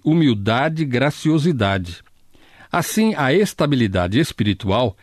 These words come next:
pertence àqueles que cultivam a paz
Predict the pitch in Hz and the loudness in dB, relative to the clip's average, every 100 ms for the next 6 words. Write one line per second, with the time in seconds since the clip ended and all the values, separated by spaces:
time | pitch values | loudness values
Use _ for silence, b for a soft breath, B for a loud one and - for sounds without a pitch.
0 | b - 175 147 - 175 165 175 147 113 | b -2 -2 0 0 0 0 0 0 0
1 | 101 - 151 151 - 160 180 170 131 - | -4 -2 -2 -2 -6 -6 -2 -2 -2 0
2 | 165 180 190 208 - - - 110 127 147 | 0 2 0 0 -2 -4 -2 0 0 -2